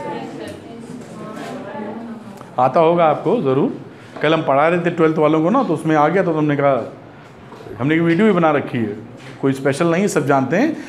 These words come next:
लेकिन जब ट्वेल्थ में मैथ्स पढ़ते हैं ना, तो आपको ये मालूम होता है कि शॉर्टकट आया कहाँ से, है ना? डिफरेंशियल कैलकुलस में यूज़ होता है। तो, अ, जैसे ही निकालना हो ना, तो कैसे निकालते हैं आप? अ, जैसे कि, अ,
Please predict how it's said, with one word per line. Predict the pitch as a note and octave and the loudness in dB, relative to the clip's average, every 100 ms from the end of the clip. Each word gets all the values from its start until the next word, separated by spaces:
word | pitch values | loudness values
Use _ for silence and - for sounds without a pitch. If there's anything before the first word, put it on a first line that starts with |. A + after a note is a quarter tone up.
| - C#3+ | -6 0
लेकिन | E3 | 2
जब | E3 D#3 | 2 4
ट्वेल्थ | E3 E3+ | 2 4
में | |
मैथ्स | E3 C#3+ F#3+ | 2 4 2
पढ़ते | F#3+ D#3 D3 | 0 -4 0
हैं | A3 | 2
ना, | |
तो | B3 | 2
आपको | - F#3+ | 2 2
ये | F3+ | 2
मालूम | F3 F3+ | 4 4
होता | F3 F3 | 2 2
है | G#3 | 2
कि | A3 | 2
शॉर्टकट | D#3+ - C#3+ | 0 0 0
आया | D#3+ C#3+ | 4 4
कहाँ | C#3+ D3+ | 4 0
से, | A#2 A2 F#2 - - - - - - - - | -2 -2 -2 -8 -16 -16 -16 -18 -20 -20 -8
है | D3 D#4 | -2 0
ना? | D4+ - - - C3+ A#2 | 0 -6 -16 -14 -10 -4
डिफरेंशियल | C3 - C3+ D3 D#3+ | -2 0 0 2 2
कैलकुलस | C#3+ C3 E3 E3 | 2 2 0 2
में | F3 | 2
यूज़ | C#4+ D3 C#3+ | 4 2 2
होता | C#3+ C#3+ | 2 2
है। | C4+ - - - - - | 0 -2 -12 -18 -18 0
तो, | C#3 C#3 C3+ | 4 6 4
अ, | C3+ A#2 A2 A2 A2 - A2+ | 0 0 0 -2 -4 -8 -2
जैसे | C#3 F3+ | 2 4
ही | F3 | 2
निकालना | D3+ D3 D#3+ | 4 2 4
हो | F3+ | 4
ना, | F3 C#4+ | 2 0
तो | - | 0
कैसे | E3 F3+ | 0 0
निकालते | F#3 D#3+ D3 A3+ | 0 2 2 2
हैं | |
आप? | B3+ C#4 - - B2 | 0 -2 -10 -10 -2
अ, | A2+ A2+ A2+ - - - - - - - - - - - - - - | 0 0 -4 -12 -18 -20 -20 -20 -20 -20 -20 -20 -20 -20 -20 -20 -6
जैसे | C3 B2+ D3+ | -4 -2 -2
कि, | D3+ D#3 | 2 2
अ, | D3+ | 0